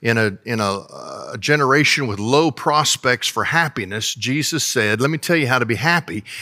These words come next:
then proceeded to outline the paradoxes of this Christian life, this, this life of faith that he was presenting.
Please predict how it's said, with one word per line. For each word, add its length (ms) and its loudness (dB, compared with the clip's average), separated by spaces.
then 220 4
proceeded 680 0
to 120 2
outline 580 2
the 100 0
paradoxes 1120 0
of 180 -6
this 220 0
Christian 540 -2
life, 340 2
this, 300 -2
this 240 4
life 340 4
of 140 -4
faith 420 2
that 140 0
he 120 2
was 180 -4
presenting. 640 0